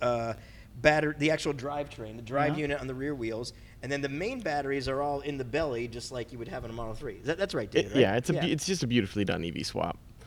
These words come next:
Speaker 2: I
Speaker 1: Yeah.
Speaker 2: can't wait until, I, I didn't see it come or go. Did anyone hear it?
Speaker 1: I, I watched it leave. It was silent,
Speaker 2: Really?
Speaker 1: but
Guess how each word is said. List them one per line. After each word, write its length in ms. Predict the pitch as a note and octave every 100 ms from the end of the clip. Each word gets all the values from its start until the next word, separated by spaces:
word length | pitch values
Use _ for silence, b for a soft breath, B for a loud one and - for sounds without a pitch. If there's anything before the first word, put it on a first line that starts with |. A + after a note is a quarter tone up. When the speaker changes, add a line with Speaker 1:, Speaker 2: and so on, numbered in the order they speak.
| b -
Speaker 2:
I 60 | C#3+
Speaker 1:
Yeah. 60 |
Speaker 2:
can't 200 | - D#3+
wait 280 | C#3 C3+ C3 -
until, 600 | A#2+ - B2+ B2 B2+ D3+
I, 100 | F3
I 20 | G3+
didn't 180 | D4+ -
see 140 | C4+
it 100 | A#3
come 180 | G#3 A3
or 60 | F3+
go. 280 | G#3 G3
Did 100 | A#2
anyone 260 | C3 D#3 D#3
hear 220 | A2+ E3+
it? 40 | F3
Speaker 1:
I, 80 |
I 160 | A3 G3+
watched 300 | G#3+ A#3 -
it 60 | D#3+
leave. 280 | F3 A#2
It 120 | C3 C3+
was 140 | B2
silent, 420 | - C3+ B2 - -
Speaker 2:
Really? 340 | C#3 A#3+
Speaker 1:
but 20 | D#4+